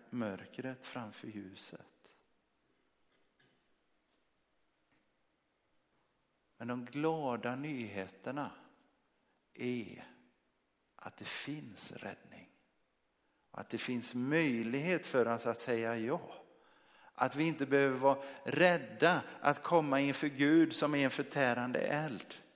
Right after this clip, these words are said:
Johannes döparen kom för att förbereda den räddningen.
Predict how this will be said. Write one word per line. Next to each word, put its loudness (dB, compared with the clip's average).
Johannes 0
döparen 0
kom -2
för -8
att -4
förbereda 0
den -2
räddningen. -6